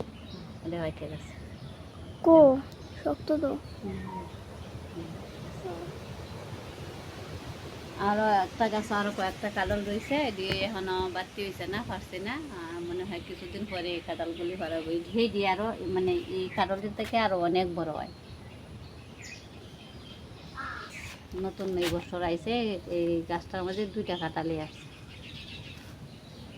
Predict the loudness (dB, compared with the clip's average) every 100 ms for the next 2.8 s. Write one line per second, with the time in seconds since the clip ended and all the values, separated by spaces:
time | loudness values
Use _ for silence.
0 | -14 -14 -14 -12 -12 -12 -10 -4 0 2
1 | 2 2 4 4 4 4 4 4 2 2
2 | 4 4 4 2 -2 -4 0 0